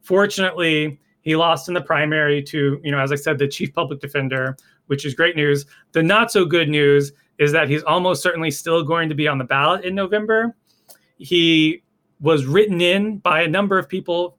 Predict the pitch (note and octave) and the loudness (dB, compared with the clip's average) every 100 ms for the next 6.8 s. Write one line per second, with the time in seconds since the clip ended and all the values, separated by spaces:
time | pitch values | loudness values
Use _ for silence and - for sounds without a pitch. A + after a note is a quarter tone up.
0 | - D#3 D3+ C#3+ C#3 C#3 E3+ G#3+ G#3 D#3+ | -6 -4 -2 0 -2 -2 0 2 2 -2
1 | C#3+ D3+ C#3+ D3 C#3+ C#3+ - E3+ F3 D#3 | -2 -2 0 0 -2 -4 -4 -6 -2 -2
2 | D3+ - D3 C3+ C3 D#3 - - - - | -2 -4 -4 -2 -2 -4 -8 -20 -14 -2
3 | D#3+ D3+ E3+ F#3 - F3 E3 E3 D#3 C#3+ | 2 2 2 0 0 0 0 -2 -4 -4
4 | - D3 D#3+ D#3 D#3 C#3+ C3 C3+ C3+ B2+ | -2 0 0 -2 -4 -2 -2 -2 -2 -4
5 | B2+ C#3+ C#3+ D3+ C#3 C3 D#3 D3+ C#3+ C#3 | -4 -4 -4 -2 -2 -4 -6 -6 -6 -6
6 | B2+ C3 C#3+ E3+ D#3 B2 C3+ B2 | -2 0 0 0 -4 -6 -6 -6